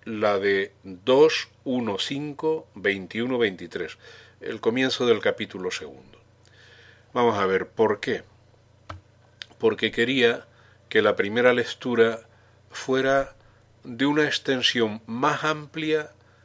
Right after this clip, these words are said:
que la estrictamente religiosa. El libro de la sabiduría,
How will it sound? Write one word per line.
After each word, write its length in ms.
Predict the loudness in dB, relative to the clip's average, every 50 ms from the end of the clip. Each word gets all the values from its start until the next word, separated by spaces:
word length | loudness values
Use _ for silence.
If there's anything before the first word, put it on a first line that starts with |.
| _ _ _ _
que 140 | 0 2 4
la 100 | 4 4
estrictamente 920 | 2 2 -2 -4 -4 -4 -4 -4 -4 -4 -2 -2 -2 -4 -4 -2 0 0 0
religiosa. 720 | 0 -2 -6 -8 -10 -14 -12 -10 -10 -8 -8 -8 -10 -12 -16 _ _ _ _ _ _ _ _ _ -20 -20 -20 -20 -20 -20 -20 -20 -20 _ _ _
El 180 | -2 -2 0 0
libro 280 | 0 0 4 6 6
de 80 | 6 6
la 100 | 6 4
sabiduría, 800 | 0 -2 -2 -2 -2 -2 -4 -4 -4 -4 -2 -2 -2 -2 -4 -8